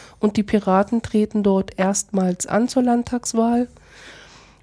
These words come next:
Und wir sind außerdem auch nicht nur mit einer Landesliste vertreten, sondern auch mit Direktkandidaten. Das heißt also, in den einzelnen Wahlkreisen, die es in Brandenburg gibt,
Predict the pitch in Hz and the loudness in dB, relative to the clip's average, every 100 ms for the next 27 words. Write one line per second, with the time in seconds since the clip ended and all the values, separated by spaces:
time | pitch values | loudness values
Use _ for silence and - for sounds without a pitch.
0 | - 196 196 202 190 - 190 208 190 196 | 0 0 4 2 2 0 0 0 0 0
1 | 196 190 175 175 - 185 185 - 175 170 | 0 0 0 0 0 -2 -2 -2 0 0
2 | 170 170 180 262 277 240 233 240 - 214 | -2 0 2 2 0 -2 -2 -2 -2 -4
3 | - 214 220 - 220 202 190 190 190 185 | -2 -2 -2 0 0 2 2 4 4 2
4 | 180 190 180 185 185 202 - 254 240 220 | 0 -2 -2 0 0 0 -2 0 0 0
5 | 220 226 208 196 - 185 185 - 196 196 | 0 0 0 0 0 0 0 -2 -2 2
6 | 185 185 175 185 202 214 196 180 175 185 | 2 2 2 2 2 2 2 2 0 -2
7 | 214 - 208 208 202 196 196 190 185 180 | -2 0 0 0 -4 -2 -2 -2 -2 0
8 | 180 185 180 175 - 240 302 - | 0 0 0 -2 -2 -2 -2 -4